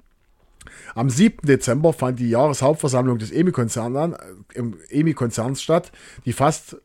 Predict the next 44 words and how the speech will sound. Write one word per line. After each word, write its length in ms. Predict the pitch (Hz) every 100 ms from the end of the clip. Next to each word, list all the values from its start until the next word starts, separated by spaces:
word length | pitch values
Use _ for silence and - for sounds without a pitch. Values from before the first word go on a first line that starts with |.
| -
völlig 380 | - 135 165 139
im 80 | 117
Medienrummel 500 | 131 151 143 147 123
um 80 |
die 80 | 110
Sex 260 | 101 135 -
Pistols 380 | 139 127 131 98
unterging. 440 | 123 117 95 85 - - -
Leslie 380 | 110 151 - 131
Hill 320 | 117 180 185 - - - _
hatte 260 | - 147 151
dem 280 | 143 117
Emmy-Vorstandsvorsitzenden 1300 | - 147 185 165 - 147 160 156 151 - 147 143 - 123
Sir 280 | 127 147 156
John 240 | 139 117
Reed 260 | 101 175 165
vom 200 | 135 117
Vortag 500 | 143 156 156 151 -
berichtet, 580 | 127 113 160 - 185 - - - - - -
dass, 420 | 135 156 - -
am 160 | 123 147
Vortag 360 | 156 156 156
berichtet, 360 | 139 156 151 143
dass 140 | 123
die 100 | -
Band 360 | 92 135 175 -
Ende 200 | 135 147
sechsundsiebzig 640 | 127 - 110 156 - 156
eine 180 | - 127
nächste 320 | 123 147 -
Single 260 | 143 131 127
aufnehmen 600 | - 127 147 170 180 170
und 140 | 117
im 120 | 120 113
Januar 260 | 120 147
siebenundsiebzig 580 | 139 135 117 139 - 120
mit 120 | 120
der 80 | 104
Arbeit 280 | 98 135 131
an 100 | 117
einem 140 | 101
Album 300 | - 127 139
beginnen 280 | 127 117 127
werde. 240 | 110 87